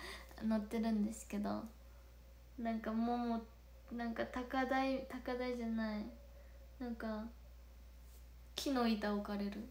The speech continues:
いっつも。なんか、十センチぐらいの木の板置かれて。<laughs>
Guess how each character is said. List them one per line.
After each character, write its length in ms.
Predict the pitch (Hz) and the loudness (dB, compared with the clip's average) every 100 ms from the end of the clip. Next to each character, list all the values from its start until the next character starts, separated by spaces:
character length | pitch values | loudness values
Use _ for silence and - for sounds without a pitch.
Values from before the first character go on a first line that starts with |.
| - - | -10 -6
い 40 | |
っ 40 | 208 - | -6 -4
つ 140 | - | 0
も。 200 | 208 202 - - - - - - - - - | 0 -2 -8 -16 -16 -18 -18 -18 -18 -16 -4
な 120 | 247 | 0
ん 100 | 226 | 0
か、 240 | 208 202 - - - - - - - - - - - - - - - - - - - 233 | 2 0 0 -10 -14 -12 -12 -12 -14 -14 -16 -16 -18 -16 -18 -16 -18 -18 -18 -18 -6 0
十 180 | 220 240 | 4 4
セ 240 | - 262 | 6 6
ン 80 | 247 | 6
チ 140 | 254 | 4
ぐ 140 | 240 240 | 4 6
ら 100 | 208 | 6
い 60 | |
の 140 | 202 202 | 4 2
木 160 | - 233 | 2 4
の 180 | 208 | 4
板 300 | 190 196 190 | 4 0 0
置 120 | 190 190 | 0 0
か 140 | 190 | 0
れ 120 | 190 | 0
て。 360 | 190 185 185 - - - - - - - - - - - - - - - - - - - - - - | -2 -4 -4 -6 -12 -16 -16 -16 -16 -16 -16 -16 -14 -14 -14 -14 -14 -14 -14 -14 -14 -12 -10 -10 -8
<laughs> 0 | - | -2